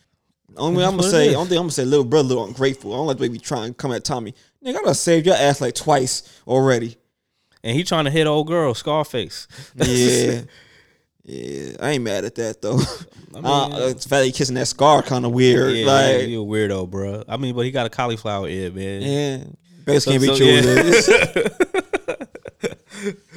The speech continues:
Speaker 2: No,
Speaker 1: And, uh,
Speaker 2: no diss on, no disses on people that got cauliflower ears, but it's like, y'all, y'all, y'all,
Speaker 1: It's
Speaker 2: most, most of y'all crazy 'cause y'all U F C
Speaker 1: Yeah,
Speaker 2: fighters.
Speaker 1: U F C fighting. The way he kicked, you seen, got them feet flying on the last episode or the one before that.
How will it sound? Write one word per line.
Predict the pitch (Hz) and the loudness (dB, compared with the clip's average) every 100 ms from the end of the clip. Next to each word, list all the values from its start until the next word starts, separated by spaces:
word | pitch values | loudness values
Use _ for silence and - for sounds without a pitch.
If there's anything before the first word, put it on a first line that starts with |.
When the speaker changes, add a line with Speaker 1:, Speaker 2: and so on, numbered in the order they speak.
| - - - - - - - | -20 -20 -20 -20 -18 -10 4
Speaker 2:
No, | 127 | 6
Speaker 1:
And, | 139 | 8
uh, | |
Speaker 2:
no | 143 165 | 8 6
diss | 165 185 175 | 6 4 6
on, | 175 170 - | 6 6 4
no | 143 170 | 4 6
disses | 160 170 160 151 | 6 4 2 4
on | 147 143 | 4 6
people | 147 135 | 4 4
that | 123 | 4
got | 123 120 | 4 2
cauliflower | 139 120 107 113 104 85 | 2 0 0 0 0 0
ears, | 98 95 | 0 -2
but | 95 98 | -2 -2
it's | 101 | 0
like, | 101 98 98 | 0 -2 -2
y'all, | 113 113 107 | 2 4 4
y'all, | 104 113 117 107 | 4 4 4 2
y'all, | 110 113 - - _ | 0 -2 -4 -20 _
Speaker 1:
It's | - - | -12 0
Speaker 2:
most, | 127 - 107 | 0 0 4
most | 131 139 | 4 4
of | 131 | 4
y'all | 127 | 2
crazy | - 156 156 | 4 2 2
'cause | 113 113 | 0 0
y'all | 120 | 2
U | 131 | 2
F | 139 | 0
C | - | 0
Speaker 1:
Yeah, | 120 | -4
Speaker 2:
fighters. | 117 117 131 | -2 0 0
Speaker 1:
U | 135 | 0
F | 160 | -2
C | 254 | -4
fighting. | - 120 | -2 0
The | 127 | 2
way | 147 | 2
he | |
kicked, | 175 202 - | 2 0 -2
you | 107 - - | -12 -12 -12
seen, | - 156 | -8 -4
got | 156 | -2
them | 151 | -2
feet | 139 220 - _ _ | -4 -6 -10 _ _
flying | - 143 151 151 | -8 -4 -2 -2
on | 139 | -4
the | 131 | -2
last | 139 185 160 | 0 0 -2
episode | 143 135 135 139 135 - _ - | -6 -6 -4 -2 -2 -6 _ -4
or | 120 | 2
the | |
one | 139 | 2
before | 139 160 202 | 2 4 6
that. | 175 160 | 6 2